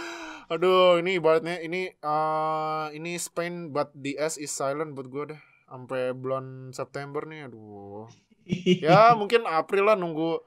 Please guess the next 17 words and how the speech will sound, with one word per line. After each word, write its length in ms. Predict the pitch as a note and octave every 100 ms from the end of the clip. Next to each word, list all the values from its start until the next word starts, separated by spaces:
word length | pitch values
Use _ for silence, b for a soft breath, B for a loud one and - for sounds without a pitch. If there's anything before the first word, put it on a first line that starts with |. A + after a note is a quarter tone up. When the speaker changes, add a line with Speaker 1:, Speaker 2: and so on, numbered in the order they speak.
| _ _ _ _ _ -
Speaker 1:
eh, 100 | G#3+
Maret 320 | F3 F3+ A#3
apa 160 | A3
April 240 | A3 D#3+ B2
ya? 60 |
April 320 | A2 C#3 F3 F3
nunggu 320 | D#3 C#3 C#3 B2+
draft, 240 | E3+ F3+
aduh, 400 | D3+ C3+ A#2+ A#2
masih 240 | B2 B2
lama 320 | A2+ A2+ C3+ -
gitu. 80 | C3
Speaker 2:
April 220 | B2+ D#3+
Speaker 1:
Jadi, 140 | F3
Speaker 2:
draft. 300 | A#2+ G2 G#2 - - _ _
Speaker 1:
iya. 200 | B2 A#2+ _ _ _ _ _ _ _ _
Jadi, 260 | C#3+ E3+